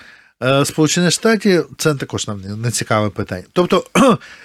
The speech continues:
з усіх трьох питань, про які ми точно знаємо, що прогрес досягнуто,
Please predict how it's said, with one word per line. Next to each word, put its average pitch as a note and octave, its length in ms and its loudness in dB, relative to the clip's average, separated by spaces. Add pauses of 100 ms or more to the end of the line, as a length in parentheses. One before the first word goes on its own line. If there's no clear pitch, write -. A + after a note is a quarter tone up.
(160)
з - 160 0
усіх G3 420 4
трьох - 460 2
питань, C3+ 380 -4
про B2+ 120 -2
які C#3 140 -2
ми C3+ 120 0
точно D3+ 440 2
знаємо, A2+ 240 -4
що - 140 -6
прогрес C3+ 380 0
досягнуто, A3 600 0